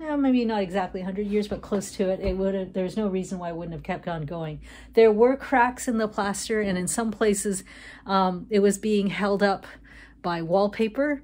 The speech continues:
um, which helped it come out in pieces. Um, so there, I think, are maybe sixty, seventy percent done.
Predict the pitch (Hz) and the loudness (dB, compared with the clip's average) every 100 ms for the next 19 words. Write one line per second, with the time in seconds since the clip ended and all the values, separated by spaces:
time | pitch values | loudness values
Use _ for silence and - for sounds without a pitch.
0 | - - - 185 185 185 190 196 196 196 | -14 -20 -8 0 0 2 0 0 -2 -8
1 | 180 202 202 196 208 185 175 170 - 165 | -2 -2 -2 -4 -2 -2 -2 -4 -8 -10
2 | - 151 151 - - - - - - - | -10 -12 -14 -18 -20 -20 -20 -20 -20 -18
3 | - 190 190 185 185 175 _ - - - | -4 0 0 -2 -4 -8 _ -20 -16 -16
4 | - - - - - - - 240 226 214 | -16 -20 -20 -20 -12 -12 2 4 6 4
5 | 247 262 262 262 240 247 254 294 285 - | 6 8 8 4 0 -2 0 -2 -2 -8
6 | - - - - - - - - - - | -18 -20 -20 -20 -20 -20 -20 -20 -20 -16
7 | - 220 220 226 233 240 262 285 294 302 | -2 0 2 2 2 4 4 4 2 0
8 | 294 277 277 269 269 269 262 - - 277 | 0 0 0 -2 -2 -4 -6 -8 -10 -8
9 | - 294 269 240 226 254 254 247 254 233 | -4 -2 2 0 2 -2 -2 -4 -4 -4
10 | 214 233 294 370 | -2 -2 -2 -6